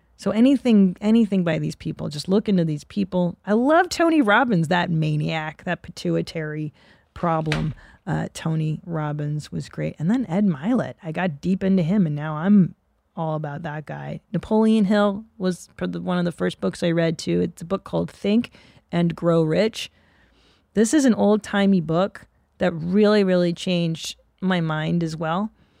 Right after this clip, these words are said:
'Cause here's the thing, they don't teach you this stuff in school. Nobody teaches you how to be a successful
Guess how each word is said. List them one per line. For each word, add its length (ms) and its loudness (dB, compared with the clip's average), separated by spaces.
'Cause 140 0
here's 160 4
the 60 -4
thing, 240 4
they 60 4
don't 200 2
teach 220 0
you 60 0
this 160 2
stuff 300 0
in 140 -4
school. 440 -2
Nobody 360 2
teaches 320 -2
you 100 0
how 80 0
to 80 -4
be 140 0
a 60 0
successful 880 -6